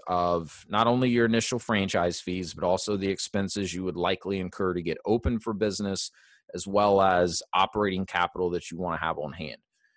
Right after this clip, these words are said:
All right, so it's great to have that detailed breakdown in item seven,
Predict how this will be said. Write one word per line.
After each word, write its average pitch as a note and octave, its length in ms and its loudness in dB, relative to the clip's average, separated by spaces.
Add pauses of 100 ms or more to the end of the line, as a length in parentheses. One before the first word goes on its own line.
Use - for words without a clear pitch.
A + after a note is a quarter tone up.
(180)
All F#2 80 -2
right, G#2+ 160 2
so A2+ 120 2
it's F#2+ 120 0
great C3+ 460 2
to G#2 80 4
have G2+ 240 2
that E2+ 240 2
detailed F#2 480 0
breakdown G#2+ 680 0 (300)
in G2+ 360 -2
item F#2+ 300 0
seven, C3+ 580 -2